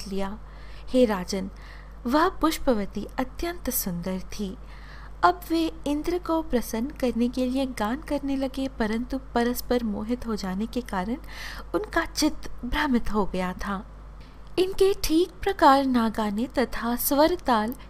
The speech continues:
ठीक नहीं होने से इंद्र इनके प्रेम को समझ गया और उन्होंने इसमें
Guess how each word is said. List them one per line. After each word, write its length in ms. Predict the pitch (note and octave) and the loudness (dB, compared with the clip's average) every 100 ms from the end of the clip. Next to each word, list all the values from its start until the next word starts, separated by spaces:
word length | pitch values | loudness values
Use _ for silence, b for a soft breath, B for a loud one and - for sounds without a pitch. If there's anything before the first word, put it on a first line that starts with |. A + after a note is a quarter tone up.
| B | B
ठीक 320 | - G4+ - | 6 6 6
नहीं 260 | D4+ C4 B3 | 0 2 2
होने 280 | A#3 A3+ C#4+ | 4 2 2
से 240 | - B3 - - | 0 -2 -2 -2
इंद्र 340 | C#4 B3+ A3 - B B E4+ | 0 0 -2 -4 B B -8
इनके 280 | F#4 F#4 | -2 -2
प्रेम 340 | F#4 C#4+ D#4 F#4+ | -2 0 -2 -2
को 200 | - B3 | 0 0
समझ 440 | - F#3+ G3 - | 0 -4 -4 -4
गया 280 | - G3+ G3+ B B B B - | -4 -4 -4 B B B B 0
और 120 | D4+ D#4+ | 2 2
उन्होंने 640 | - C#4 A#3+ A3+ G#3+ D#4 - B B B - | 0 0 2 2 2 0 -6 B B B -2
इसमें 520 | G4 - B3+ A3 | 0 0 2 2